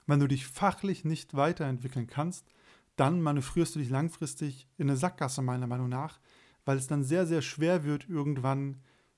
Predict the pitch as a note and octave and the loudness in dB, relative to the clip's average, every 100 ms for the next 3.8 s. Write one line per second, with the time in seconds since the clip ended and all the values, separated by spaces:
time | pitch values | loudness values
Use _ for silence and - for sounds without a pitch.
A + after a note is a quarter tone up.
0 | _ - B2+ B2 B2 - A3+ F#3+ C3+ B2+ | _ -2 0 0 -4 2 4 6 4 2
1 | B2 B2+ D#3+ - D#3+ F3 - C3 B2+ D#3 | 0 0 -2 -4 -4 -4 -4 -4 -4 0
2 | D#3 F#3 - _ - C3 - C3 B2+ C3 | 0 0 -4 _ -20 -12 -8 -6 -6 -6
3 | C3+ C#3+ C#3+ D3+ C#3+ C#3+ C#3+ C#3+ | -4 -4 -4 -4 -4 -4 -6 -8